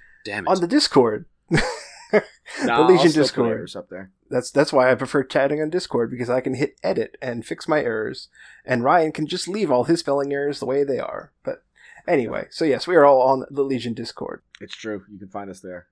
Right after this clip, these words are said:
Speaker 3: Uh, if you wanna support our show, you can head over to teespring dot com slash stores slash stabcast and get what I'm gonna call one of the most sought-after pieces of
Speaker 2: Oh,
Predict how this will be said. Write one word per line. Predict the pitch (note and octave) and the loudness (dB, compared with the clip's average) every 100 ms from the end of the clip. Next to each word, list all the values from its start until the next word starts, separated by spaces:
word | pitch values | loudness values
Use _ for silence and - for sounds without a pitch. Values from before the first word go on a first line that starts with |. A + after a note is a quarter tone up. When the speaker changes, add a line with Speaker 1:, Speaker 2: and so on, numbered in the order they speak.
| _ | _
Speaker 3:
Uh, | G2 G2+ G2+ | -12 -10 -10
if | G#2 | -14
you | B2+ | -14
wanna | A#2 | -14
support | - _ B2+ - | -14 _ -14 -10
our | A2 A2+ | -10 -10
show, | - A#2 A2 A2 A2 | -10 -6 -6 -6 -8
you | G#2+ | -12
can | A2 | -10
head | G#2 A2+ | -10 -8
over | G#2 G2+ G2+ G2 | -8 -10 -12 -14
to | - | -16
teespring | G#2 - A2+ A#2 G#2+ A2+ A2 G2+ | -20 -20 -20 -20 -18 -18 -16 -12
dot | G2+ - | -12 -12
com | A2+ G#2 G2+ G2 | -14 -14 -14 -16
slash | - G#2 G2+ _ | -12 -14 -14 _
stores | - G2+ F#2 F#2 | -18 -14 -14 -16
slash | - - D#3 F#3 - | -16 -8 -6 -6 -10
stabcast | - - F#2+ - F2 F#2 - _ _ _ _ | -18 -10 -10 -10 -12 -14 -16 _ _ _ _
and | A2+ A2+ B2 | -12 -12 -8
get | C3+ C3+ - _ - | -6 -6 -12 _ -10
what | D3+ | -8
I'm | G#3 D4+ | -8 -10
gonna | C#4+ G3+ | -10 -12
call | - - B2+ B2 A#2 A#2 _ _ _ _ | -12 -10 -8 -6 -8 -12 _ _ _ _
one | A#2+ C3 | -12 -10
of | C#3 B2+ | -10 -12
the | B2+ | -12
most | A#2 A2+ - - - | -10 -10 -12 -12 -10
sought-after | D3+ C3 A#2+ A2 G#2 A2+ | -8 -8 -8 -12 -12 -14
pieces | G2 A#2+ G#2 G#2+ F#2+ | -14 -16 -16 -16 -8
of | C3 | -4
Speaker 2:
Oh, | B2 | -2